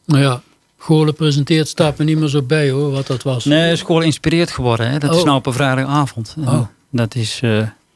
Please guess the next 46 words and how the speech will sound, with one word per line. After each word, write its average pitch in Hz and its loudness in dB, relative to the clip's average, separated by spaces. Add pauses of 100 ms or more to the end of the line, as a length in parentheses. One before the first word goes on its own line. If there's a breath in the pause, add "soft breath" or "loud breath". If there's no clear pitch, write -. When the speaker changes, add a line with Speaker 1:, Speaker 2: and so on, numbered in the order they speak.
Speaker 2:
dat 123 0
is - -8
volgend 117 2
jaar, 120 0
dacht 110 -4
ik, - -8
op 117 -4
veertien 147 0
september. 107 -2
Dus 104 -8
in 131 2
dat 120 0
weekend 135 0
zouden 127 0
dan 120 -2
allerlei 127 0
activiteiten 120 -4
zijn. - -12 (140)
Speaker 1:
Mhm. 127 -4 (360 loud breath)
Speaker 2:
Maar 151 4
nogmaals, 175 2
eh, - -14
we 135 0
zitten 135 0
voorlopig 143 0
nog 117 -2 (160)
op, - -12
op 120 -4
dertig 127 0
september, 160 0
maar 117 -4
het - -14
kan 135 0
naar 131 0
voren 110 -4
gehaald 92 -8
worden. 95 -10 (460)
Speaker 1:
Ja, 160 2 (480)
ja. 160 -2 (1400 loud breath)
Nou, 170 4
dus 143 -2
je 156 0
hebt 151 0
nog 156 2
een 147 0
jaartje 165 2